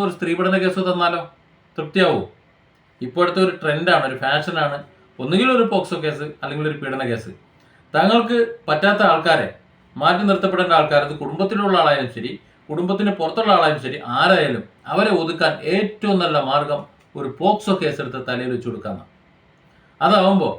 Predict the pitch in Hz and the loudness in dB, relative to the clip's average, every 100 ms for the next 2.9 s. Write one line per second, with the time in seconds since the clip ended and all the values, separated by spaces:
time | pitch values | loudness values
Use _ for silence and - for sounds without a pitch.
0 | - _ _ _ - 135 131 - 160 196 | -12 _ _ _ -8 -4 -4 -4 -2 4
1 | 190 185 165 175 170 156 165 170 156 156 | 4 4 2 0 -2 -4 -2 -2 0 0
2 | 147 - - 165 170 175 165 151 | -2 -4 -8 -6 -2 -2 0 -2